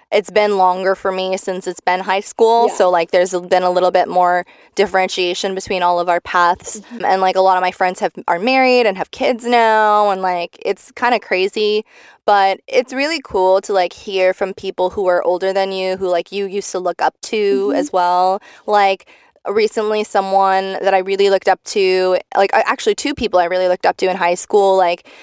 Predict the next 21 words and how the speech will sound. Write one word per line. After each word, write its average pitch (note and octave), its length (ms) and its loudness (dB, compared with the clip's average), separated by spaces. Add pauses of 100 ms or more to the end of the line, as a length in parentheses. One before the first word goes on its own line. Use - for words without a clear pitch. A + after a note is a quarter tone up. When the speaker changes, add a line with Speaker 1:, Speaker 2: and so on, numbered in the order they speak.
(160)
Speaker 1:
when G3 160 4
I G3 40 4
was F#3+ 120 2
talking F#3+ 360 0
about, F#3 240 2
like, F#3+ 160 0
body F3+ 360 2
image F3+ 280 2
and F3+ 120 0
body F3 200 0
dysmorphia, G#3 640 2
like, F#3+ 220 2
and F3+ 160 2
also F#3+ 340 2
my F#3+ 140 0
date F3+ 240 -2
rape, F3+ 260 0
they F#3+ 140 -2
kind F#3+ 200 0
of, F#3+ 80 2
like, F#3 160 0